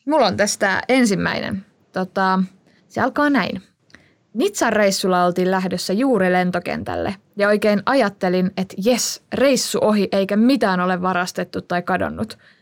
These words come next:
Joku mielenhäiriö iski ja laitoin lompakkoon kaikki rahat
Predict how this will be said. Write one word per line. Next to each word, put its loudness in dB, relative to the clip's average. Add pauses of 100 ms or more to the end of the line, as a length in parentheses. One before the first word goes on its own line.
(140)
Joku 0
mielenhäiriö 4
iski 0
ja 2
laitoin 2
lompakkoon 2
kaikki 0
rahat -6